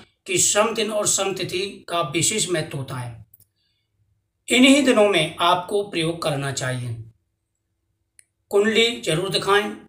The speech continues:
कि कुंडली में हमारे में पंचम भाव कैसा है, नवम भाव कैसा है, एकादश भाव कैसा है, इनमें ग्रहण की स्थिति कैसी है,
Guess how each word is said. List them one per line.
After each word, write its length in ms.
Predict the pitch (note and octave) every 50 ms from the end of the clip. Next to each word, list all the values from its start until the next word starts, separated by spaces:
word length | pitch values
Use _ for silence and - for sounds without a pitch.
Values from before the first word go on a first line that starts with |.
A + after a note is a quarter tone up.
| _ _ -
कि 80 | F#3 F3+
कुंडली 360 | F3 - G3+ G3 G3+ G#3 G#3
में 80 | G#3
हमारे 280 | F#3 E3+ E3+ F3+ F#3+ G3
में 160 | G3 G3+ G3+ G3+ - - - _ _ _ _ _ _ _ -
पंचम 360 | G3 G3+ G#3+ A3+ A#3 A3 G#3
भाव 220 | F#3 F#3 F#3+ F#3
कैसा 300 | F#3 F#3+ F#3 F3+ G3+ G3
है, 200 | F#3 F3+ F#3+ G3 F#3
नवम 300 | F3 E3 E3+ F3+ F3+ F3
भाव 220 | D#3 D#3 E3 D#3+
कैसा 320 | - F#3 F3 E3+ E3+ F#3 F3
है, 340 | E3 E3 F3+ F3+ - - - _ _ _ _ _ _ _ _ _ _ -
एकादश 480 | G3+ F3+ F3+ F3+ G#3+ G#3 G#3+ A3 F#3 D#3
भाव 220 | E3 F3 F3 F3
कैसा 300 | - G3 F3+ - - F3+
है, 140 | F3+ F3+ F#3
इनमें 260 | F#3 F#3+ F#3 F#3 F3
ग्रहण 240 | D3+ D#3+ D#3+ D#3+ E3+
की 160 | E3 F3+ F3+
स्थिति 300 | - - F#3 F3 F3 F3+
कैसी 360 | F3 - F3 E3+ E3+ F3 F3+ F3+
है, 280 | F3 F3 F3 - -